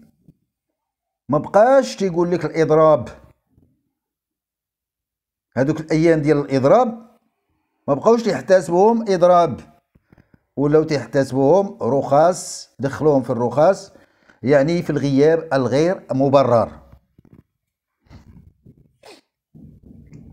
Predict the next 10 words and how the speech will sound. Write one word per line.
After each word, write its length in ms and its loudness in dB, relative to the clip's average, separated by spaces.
باش 240 0
يقولوا 360 2
لهم 160 2
واحد 240 0
المشروعية 680 2
قانونية 540 0
باش 300 -2
يقتطعوا. 800 0
ولكن 600 4
ذلك 400 2